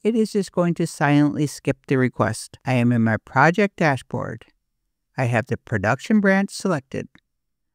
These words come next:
I have the S Q L editor open. I'm going to select the database that I want to enable P G Vector on. I'm gonna click plus for a new query. That clears out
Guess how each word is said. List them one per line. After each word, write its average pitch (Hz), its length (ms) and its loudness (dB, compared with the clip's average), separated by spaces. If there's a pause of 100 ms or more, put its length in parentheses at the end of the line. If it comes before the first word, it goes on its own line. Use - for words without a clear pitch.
(140)
I 120 60 -4
have 127 140 -6
the - 200 -12
S 185 240 0
Q 208 240 -2
L 196 220 2
editor 180 480 0
open. 165 440 -2 (1500)
I'm 117 100 -6
going 120 220 -2
to 113 120 -8
select - 580 -4
the 233 100 -2
database 202 640 2
that 185 100 -4
I 175 100 4
want 170 260 2
to 185 80 -4
enable 165 360 0
P 165 220 -6
G 165 160 -4
Vector 131 340 -4
on. 113 280 -12 (480)
I'm 127 80 -6
gonna 123 180 -2
click - 280 -6 (180)
plus - 640 -2 (440)
for 139 140 -4
a 131 100 0
new 151 240 0
query. 156 600 -2
That 139 300 0
clears 202 380 2
out 165 240 2